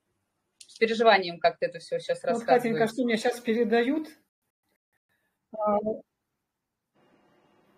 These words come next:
Speaker 2: э, замечательно, что у тебя идёт такой выброс, а, потому что ты схватила свою личность за хвост и покрепче её держи, эту личность, чтобы она была у тебя в руке,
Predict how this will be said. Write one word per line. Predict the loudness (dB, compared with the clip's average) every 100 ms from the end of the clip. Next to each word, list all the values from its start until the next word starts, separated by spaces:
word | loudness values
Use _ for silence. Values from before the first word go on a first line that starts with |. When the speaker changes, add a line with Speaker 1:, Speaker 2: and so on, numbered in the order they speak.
| _ _ _ -6
Speaker 2:
э, | -2 0
замечательно, | 0 0 2 0 0 -4
что | -6 -4 -4
у |
тебя | -4 -2 0 2 0
идёт | -2 -4
такой | -2 -2 0
выброс, | 0 0 -2 -4 -6 -8
а, | -4 -4
потому | -6 -6 -6
что | -4 -4
ты | -4
схватила | -6 -4 -2 0 0 0
свою | -2 -2 -2
личность | -4 -4 -6 -6 -10
за | -8 -4 -4 -6
хвост | -14 -4 0 0 -2 -14 _ _ _ _ _ _ _ _ _ _ _ _ -8
и | -4 -2 0 2 0 -2 -6 -16 _ _ _ _ _ _ _ _ -20 -20 _ _ _ 0
покрепче | 0 2 0 0 -4
её | -2
держи, | 0 -2 -4
эту | -6 -6
личность, | -10 -12 -16 -18 -20 _ _ _ _ _ _ _
чтобы | -10 -4 -2
она | 0 2
была | 2 2 2
у |
тебя | 0 -2 0
в |
руке, | -2 -4 -4 -4